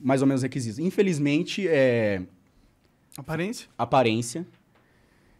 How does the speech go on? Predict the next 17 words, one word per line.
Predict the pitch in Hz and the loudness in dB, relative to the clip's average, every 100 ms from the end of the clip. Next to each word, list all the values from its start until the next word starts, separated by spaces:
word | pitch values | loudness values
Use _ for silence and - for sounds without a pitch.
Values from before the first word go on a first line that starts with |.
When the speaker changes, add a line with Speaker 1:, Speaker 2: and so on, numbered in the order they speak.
| - | -6
Speaker 1:
e | 113 120 123 123 127 123 120 - | -2 2 2 2 2 0 0 4
posicionamento. | 165 147 175 165 139 127 143 147 175 - _ _ _ _ _ | 4 2 0 2 4 2 0 -4 -8 -10 _ _ _ _ _
Ah, | 233 | 0
eu | 101 | 2
não | 233 | 0
vou, | 170 175 | 2 2
por | 120 135 | 2 0
exemplo, | 127 131 135 - _ _ _ _ _ _ _ _ _ _ | 0 -2 -6 -14 _ _ _ _ _ _ _ _ _ _
pegar | 175 147 139 | 4 6 4
um... | 135 131 120 107 101 78 76 _ _ _ _ _ - _ _ | 2 2 0 -2 -4 -8 -14 _ _ _ _ _ -20 _ _
Convidar | 139 135 135 | -2 2 4
uma | 127 | 4
garota | 135 135 131 208 226 | 4 4 2 0 -2
e | 220 | -2
tal, | 147 127 170 | 2 4 4
uma | 220 139 | 0 -2
mulher, | 139 120 131 214 | 0 2 2 0